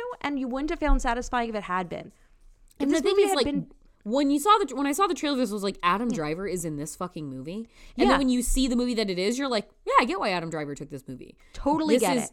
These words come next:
Speaker 2: this is a lonely, sad man and a little girl surviving together. It's like, that's an Adam Driver movie.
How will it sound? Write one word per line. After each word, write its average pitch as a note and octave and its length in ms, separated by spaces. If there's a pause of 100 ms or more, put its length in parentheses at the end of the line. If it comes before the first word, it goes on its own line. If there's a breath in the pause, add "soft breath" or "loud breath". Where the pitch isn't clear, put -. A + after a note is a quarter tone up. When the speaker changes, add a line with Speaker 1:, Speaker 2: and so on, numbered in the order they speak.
Speaker 2:
this A3+ 220
is C4+ 100
a C4 60
lonely, G3+ 520
sad F#3 440
man D#3+ 500 (480 soft breath)
and F3+ 140
a - 20
little F#3 260
girl D#3+ 560 (200)
surviving F#3+ 560
together. C#3+ 380
It's E3 120
like, F#3 120 (140)
that's A#4+ 220
an E3+ 60
Adam D3 160
Driver F#3 320
movie. A2+ 340